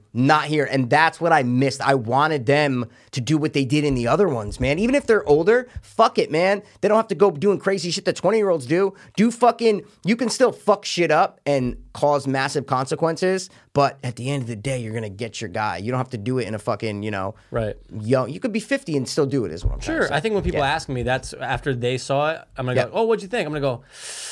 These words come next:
Speaker 2: "I wish they did what they did in the other ones."
Speaker 1: Yeah, and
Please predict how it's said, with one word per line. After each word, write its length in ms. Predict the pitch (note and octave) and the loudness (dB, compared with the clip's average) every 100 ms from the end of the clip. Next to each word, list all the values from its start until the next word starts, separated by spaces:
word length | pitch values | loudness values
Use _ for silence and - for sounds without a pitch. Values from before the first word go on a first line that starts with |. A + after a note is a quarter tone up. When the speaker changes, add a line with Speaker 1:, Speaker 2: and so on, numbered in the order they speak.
| - - _ | -16 -20 _
Speaker 2:
"I 100 | - | -12
wish 240 | G2 G#2 - | -10 -8 -10
they 160 | C3 | -12
did 340 | B2+ B2+ C3 C3 | -10 -8 -8 -8
what 160 | A#2 | -10
they 100 | A2+ A2+ | -12 -12
did 180 | B2 | -10
in 80 | C3 | -8
the 80 | C#3+ | -8
other 180 | D#3 D3 | -8 -8
ones." 380 | C3 C3 B2 A2+ | -6 -6 -2 0
Speaker 1:
Yeah, 300 | B2 A2+ G#2 - - | 2 2 -2 -4 0
and 400 | C3 B2+ B2 | 2 2 0